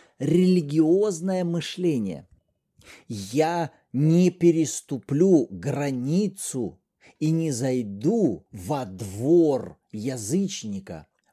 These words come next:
Почему? Потому что эти язычники, они нечистые. Если я ступлю ногой на их землю, я осквернюсь.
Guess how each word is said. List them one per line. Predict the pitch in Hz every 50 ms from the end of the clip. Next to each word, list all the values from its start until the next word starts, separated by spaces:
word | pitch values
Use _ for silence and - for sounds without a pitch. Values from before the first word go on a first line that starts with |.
| _
Почему? | - 143 - - - 202 226 247 247 220 202 196 - _ _ _ - - - _ -
Потому | - 127 - - 131 135 139 127
что | - - 131 110 - - _ _ _ -
эти | 156 156 165 160 151 151 - _ - - 135
язычники, | 123 110 104 113 - 98 90 110 202 208 190 - - 147 131 98 - 110 -
они | - 123 135 135 143 156
нечистые. | 160 160 170 180 175 - - - - - 131 120 208 196 - - - - 98 85 - - - _ _ _ _ - - _
Если | - 117 120 160 160 - - - 147
я | 143 143 139
ступлю | - - - - 147 - - 147 156 147
ногой | 139 131 131 113 117 135 139 127 113
на | 113 123 123
их | - - 151 143 131 107
землю, | 98 98 95 127 170 175 170 143 127 - -
я | - 92 95 120 151 175 180 - -
осквернюсь. | 175 180 - - - - 147 139 147 135 113 120 120 110 110 131 147 127 - - - -